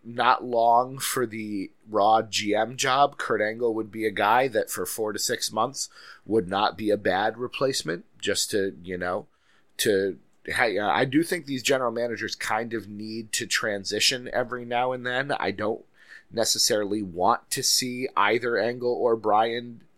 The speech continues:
or Foley rather, still doing this job in twelve to eighteen months. I'd like to vary it up a bit,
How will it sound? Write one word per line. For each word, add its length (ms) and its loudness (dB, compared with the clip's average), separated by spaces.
or 320 0
Foley 360 0
rather, 420 0
still 320 2
doing 340 -2
this 160 -2
job 520 4
in 260 -4
twelve 360 4
to 100 -2
eighteen 460 -6
months. 340 -4
I'd 120 -4
like 200 -2
to 340 -4
vary 460 2
it 60 4
up 200 4
a 60 2
bit, 320 2